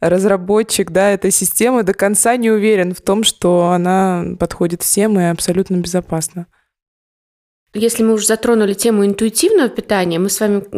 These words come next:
Speaker 2: я помню, как-то обсуждали некоторое время назад. Да, ин-, интуитивное питание имеет право на жизнь, поскольку я, например, да, и вы, Катя, и вы, я уверена, тоже, попробовали уже много разных систем,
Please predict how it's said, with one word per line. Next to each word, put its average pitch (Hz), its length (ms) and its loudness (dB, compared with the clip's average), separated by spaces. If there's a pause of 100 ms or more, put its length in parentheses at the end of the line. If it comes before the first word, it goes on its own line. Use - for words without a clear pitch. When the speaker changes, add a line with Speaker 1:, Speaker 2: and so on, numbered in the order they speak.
Speaker 2:
я 202 60 -4
помню, 208 280 0
как-то 190 260 -6
обсуждали 208 600 -2 (300)
некоторое 196 340 -2
время 202 260 2
назад. 233 340 2 (180)
Да, 208 300 0 (180)
ин-, 208 340 0
интуитивное 226 640 0
питание 269 640 0
имеет 240 540 0
право 214 560 0 (240)
на 190 100 0
жизнь, 180 400 -2
поскольку 214 520 -2 (180)
я, 269 160 2
например, 220 560 2 (140)
да, 220 300 0
и 196 120 2
вы, 269 180 0
Катя, 220 440 -2
и 185 120 0
вы, 220 140 0
я 240 160 2
уверена, 208 420 0
тоже, 202 300 -2 (300)
попробовали 220 520 0
уже 233 180 2
много 254 360 2
разных 190 360 0
систем, 370 500 0